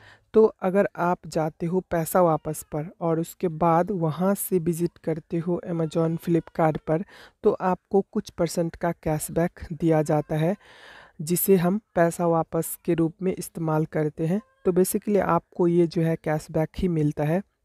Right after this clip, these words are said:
तो आज के इस वीडियो में हम और भी जानकारी जानेंगे पैसा वापस के बारे में,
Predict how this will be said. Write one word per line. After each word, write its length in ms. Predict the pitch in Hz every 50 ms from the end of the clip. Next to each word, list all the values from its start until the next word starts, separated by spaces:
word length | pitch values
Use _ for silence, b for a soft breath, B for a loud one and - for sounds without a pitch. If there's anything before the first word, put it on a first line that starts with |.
| _ -
तो 80 | 165
आज 200 | 156 156 170 -
के 120 | - - 190
इस 160 | - - -
वीडियो 280 | 170 160 165 170 175
में 120 | 170 170 170
हम 200 | 151 165 175 214 - -
और 200 | - 170 170 170
भी 140 | 165 202 196
जानकारी 520 | 170 - 165 160 160 156 - 156 156 160 160
जानेंगे 480 | 156 - 143 156 165 175 175 165 180 175
पैसा 360 | - - 160 170 - - 190
वापस 340 | 190 175 - - 170 - -
के 140 | - 175 156
बारे 280 | 156 151 147 151 156
में, 180 | 151 165 202